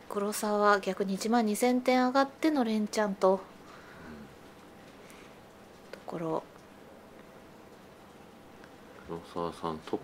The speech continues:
Speaker 2: プまで見えてきましたね。
Speaker 1: はい。四万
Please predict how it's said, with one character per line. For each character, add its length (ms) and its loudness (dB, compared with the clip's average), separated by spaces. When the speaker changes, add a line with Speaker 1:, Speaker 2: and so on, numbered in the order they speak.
Speaker 2:
プ 80 -4
ま 120 0
で 100 -4
見 120 -6
え 120 -4
て 120 -16
き 100 -16
ま 160 -10
し 120 -16
た 100 -8
ね。 140 -8
Speaker 1:
は 320 2
い。 80 -6
四 120 -4
万 180 -8